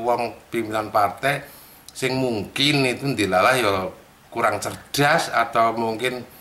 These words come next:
rawane atau ndak tahu. Saya tanya hal demikian, jawabnya mung guyu. <laughs> Yang tanya memang, "Berani ndak parpol ini nggak bisa spanduk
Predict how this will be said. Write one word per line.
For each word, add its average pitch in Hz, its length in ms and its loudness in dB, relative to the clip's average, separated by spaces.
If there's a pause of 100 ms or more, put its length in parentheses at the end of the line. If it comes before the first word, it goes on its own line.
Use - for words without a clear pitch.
(180)
rawane 117 560 4
atau 147 80 -2
ndak 101 240 0
tahu. 110 160 2
Saya 143 240 0
tanya 143 240 4
hal 98 400 2
demikian, 104 560 -2
jawabnya 156 480 6
mung 170 160 6
guyu. 135 480 2 (680)
<laughs> - 680 -10
Yang 143 180 4
tanya 135 560 4
memang, 117 560 0 (880)
"Berani 143 320 2
ndak 101 560 0
parpol 123 480 2
ini 139 240 0
nggak 98 160 2
bisa 110 160 0
spanduk 90 640 0